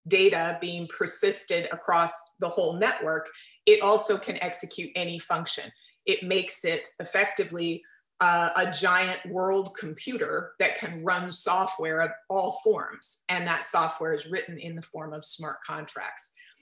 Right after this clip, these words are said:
What it enables us to do is to have orchestration across organizational boundaries.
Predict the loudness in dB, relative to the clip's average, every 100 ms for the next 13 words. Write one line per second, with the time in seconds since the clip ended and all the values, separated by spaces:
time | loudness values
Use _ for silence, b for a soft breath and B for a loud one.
0 | B -2 0 0 0 0 2 2 2 0
1 | -2 -6 -2 4 4 4 B B -6 -2
2 | 0 2 2 0 0 2 2 -2 -2 -4
3 | -2 -2 -4 -8 -12 _ _ -10 -8 2
4 | 6 6 4 -2 -2 -2 -4 -2 -2 -2
5 | -6 -4 -4 -6 -8 -10 -12